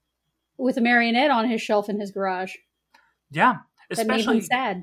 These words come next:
Speaker 1: and he wouldn't
Speaker 2: yeah,
Speaker 1: know
Speaker 2: espe-,
Speaker 1: why.
Speaker 2: oof. Yeah, especially given that, uh, he is aware that the curse is, uh, um, based on the,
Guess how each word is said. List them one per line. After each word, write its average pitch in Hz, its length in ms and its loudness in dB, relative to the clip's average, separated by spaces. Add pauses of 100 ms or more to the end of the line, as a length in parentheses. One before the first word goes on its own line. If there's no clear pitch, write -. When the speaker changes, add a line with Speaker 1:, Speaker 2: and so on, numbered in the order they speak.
Speaker 1:
and 233 160 -4
he 226 80 -2
wouldn't 220 200 -2
Speaker 2:
yeah, 269 120 2
Speaker 1:
know - 60 -4
Speaker 2:
espe-, 190 240 -8 (480)
Speaker 1:
why. 143 100 -18 (100)
Speaker 2:
oof. - 260 -12 (520)
Yeah, 214 240 -8
especially 214 460 -4
given 165 420 -4
that, 131 340 0
uh, 113 520 -2 (1300)
he 170 340 -6
is 160 160 -6
aware 135 440 0
that 139 180 -8
the 139 60 -6
curse - 420 -2
is, 113 220 -8
uh, 123 160 -12 (140)
um, 143 280 -6
based 123 260 -2
on 131 80 -2
the, 120 140 -2